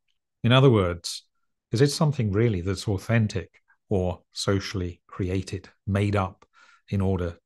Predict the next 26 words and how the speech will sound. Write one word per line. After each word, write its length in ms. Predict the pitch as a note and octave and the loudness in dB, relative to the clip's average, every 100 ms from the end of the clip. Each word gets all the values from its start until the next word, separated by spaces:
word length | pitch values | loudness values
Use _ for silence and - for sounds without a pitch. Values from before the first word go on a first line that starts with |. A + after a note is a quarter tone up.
| _ | _
for 160 | - F2+ | -8 -6
us 280 | E2+ - - | -6 -8 -12
to 340 | - F2+ E2+ E2+ _ _ _ B2 | -10 -8 -8 -12 _ _ _ 0
live 160 | A2+ | 0
the 80 | F#2+ | 0
life 420 | F2+ G#2+ F#2 - - | 0 0 -2 -8 -14
that 140 | D#2+ | -10
we, 260 | F#2 E2+ _ - | -10 -10 _ -12
we 80 | G2+ | -10
feel 220 | - G#2+ | -6 -4
we 140 | F#2 | -4
want 200 | F#2 F2+ | -4 -6
to 100 | - | -6
live? 320 | F#2+ F#2+ F2 _ _ _ _ _ _ _ _ _ _ - | -8 -8 -12 _ _ _ _ _ _ _ _ _ _ 4
The 60 | |
word 260 | C3 E3+ D#3+ | 8 8 6
gender, 540 | C#3 D3+ C#3 G#2 E2 - | 6 6 6 4 -2 -2
as 240 | B2+ A#2 G#2+ | 0 2 2
in 340 | G#2 G2+ F#2+ _ | 0 -2 -6 _
gender 640 | - A2+ A2+ G#2 G2+ G2 - | 0 2 2 0 -2 -4 -6
identity, 880 | A2 G2 C3 D#3 E3 D#3 - F2 D#2+ _ | -6 -2 2 4 4 0 -4 -8 -10 _
he 140 | - G2+ | -8 -8
says, 340 | - F#2+ F2 | -6 -6 -4
is 160 | G#2 G#2 | -4 0
used 480 | C3 C#3 C3 - - _ _ _ _ | 2 4 2 -2 -10 _ _ _ _
indiscriminately 1120 | - D#3+ C#3+ - - D#3+ C3 G2+ F#2+ F2 D#2 | 4 6 6 2 4 4 4 0 -6 -10 -12